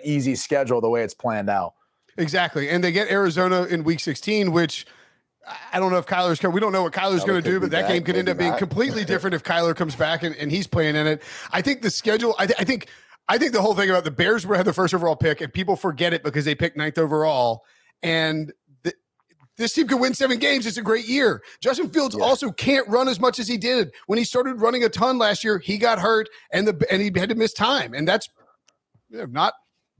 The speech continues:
Speaker 2: implausible that that could happen again this year. I'll take the Bears under all day, and, uh, Bears fans can hate me for it. Don't care. They can win
Speaker 3: <laughs>
Speaker 2: seven games. It's a good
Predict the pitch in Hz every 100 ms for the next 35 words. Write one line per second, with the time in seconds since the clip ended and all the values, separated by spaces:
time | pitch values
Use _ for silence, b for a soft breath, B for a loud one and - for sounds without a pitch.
0 | _ 175 170 - 156 247 208 151 147 151
1 | 160 160 156 151 160 185 165 B B 156
2 | 180 175 165 185 - 349 240 131 160 165
3 | 165 165 170 165 156 147 b b - 156
4 | 170 170 135 156 151 151 147 - _ _
5 | 135 139 135 135 127 127 123 123 123 143
6 | 143 143 131 147 170 208 156 202 196 131
7 | 156 156 165 175 160 143 156 147 170 160
8 | 156 196 180 160 147 131 160 151